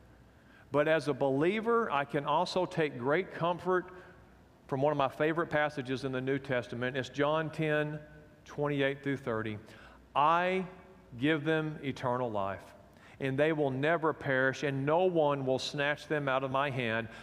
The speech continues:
My Father who has given them to me is greater than all, and no one is able to snatch them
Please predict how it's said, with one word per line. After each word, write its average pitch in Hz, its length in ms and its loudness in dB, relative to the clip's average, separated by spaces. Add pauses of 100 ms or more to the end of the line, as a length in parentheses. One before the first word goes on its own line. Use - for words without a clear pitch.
My 143 260 2
Father 160 600 2
who 147 200 4
has 123 120 0
given 175 380 2
them 147 160 0
to 143 140 -2
me 151 260 0
is 135 100 -2
greater 165 400 2
than 165 160 2
all, 170 300 4
and 151 100 -2
no 160 140 4
one 185 180 2
is 165 140 0
able 170 340 4
to 147 80 -4
snatch 165 300 -2
them 170 320 -2